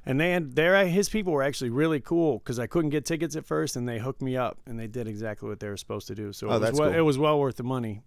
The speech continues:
Speaker 1: But I got some weird shit, Captain Beefheart or something. I don't know. I'm like,
Speaker 2: <laughs>
Speaker 1: "Oh, this is terrible." So I'm just gonna try to resell it 'cause it's worth a lot of money.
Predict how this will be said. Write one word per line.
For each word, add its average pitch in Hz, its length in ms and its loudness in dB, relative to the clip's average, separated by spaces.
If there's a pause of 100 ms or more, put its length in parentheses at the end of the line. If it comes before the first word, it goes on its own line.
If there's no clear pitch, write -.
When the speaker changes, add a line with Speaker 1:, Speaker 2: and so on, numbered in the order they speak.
(140)
Speaker 1:
But 123 280 0 (500)
I 127 120 -2
got 135 180 -2
some 113 260 -4 (100)
weird 110 420 -6
shit, - 320 -8
Captain 113 380 -4
Beefheart 117 460 -4
or 123 80 -4
something. 117 420 -6
I 110 120 -2
don't 110 140 -4
know. 113 80 -4
I'm 104 180 -4
like, 107 140 -4
Speaker 2:
<laughs> - 60 -4
Speaker 1:
"Oh, 156 220 0
this 127 160 -4
is 95 140 -10
terrible." 104 720 -4 (1200)
So - 180 -4
I'm 117 120 0
just 117 140 -6
gonna 110 200 -2
try 113 220 0
to 104 100 -4
resell 101 520 -4
it 101 140 -6 (120)
'cause 104 160 -8
it's 110 200 -10
worth 120 280 -4
a 110 60 -8
lot 110 180 -4
of 104 80 -4
money. 113 340 -4